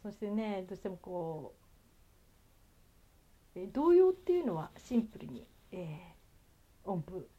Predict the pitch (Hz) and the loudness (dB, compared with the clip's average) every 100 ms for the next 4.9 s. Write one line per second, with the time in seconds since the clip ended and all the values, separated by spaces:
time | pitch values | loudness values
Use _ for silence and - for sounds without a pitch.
0 | - _ - _ _ _ _ - 190 175 | -20 _ -20 _ _ _ _ -8 -4 -4
1 | 156 - 170 185 - - - 175 170 170 | -6 -12 -16 -16 -18 -18 -12 -10 -10 -12
2 | 175 185 226 - - - 175 160 160 156 | -16 -12 -12 -14 -20 -12 -8 -6 -8 -16
3 | - _ _ - _ _ - _ _ - | -20 _ _ -20 _ _ -20 _ _ -20
4 | _ - _ _ - 160 143 143 | _ -20 _ _ -12 -10 -10 -12